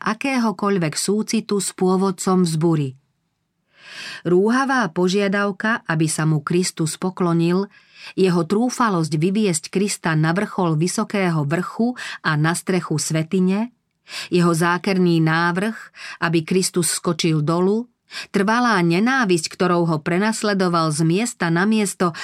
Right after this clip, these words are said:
a nabádal kňazov i ľud, aby odmietli Kristovu lásku a nakoniec, aby volali:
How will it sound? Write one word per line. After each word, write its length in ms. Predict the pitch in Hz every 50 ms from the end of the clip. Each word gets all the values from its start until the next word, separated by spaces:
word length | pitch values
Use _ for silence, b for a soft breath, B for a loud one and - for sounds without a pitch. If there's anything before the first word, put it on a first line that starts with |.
| B B B -
a 40 | 170
nabádal 640 | 170 170 180 185 208 208 202 196 185 180 170 160 151
kňazov 720 | - - 170 175 202 240 254 226 214 180 165 151 151 - -
i 160 | 165 156 151
ľud, 320 | 151 175 233 262 - _ - - B B B B B B
aby 240 | 165 170 160 165 160
odmietli 640 | - 180 185 185 196 208 214 208 208 175 156 151 147
Kristovu 480 | - 190 202 - - 214 190 175 160
lásku 640 | 160 160 165 196 220 220 - - - 180 190 180 -
a 160 | - 165 156
nakoniec, 640 | 156 156 165 175 175 - 214 208 196 190 180 170 156
aby 240 | 175 170 175 175 165
volali: 560 | 165 180 190 196 190 180 175 175 170 160 156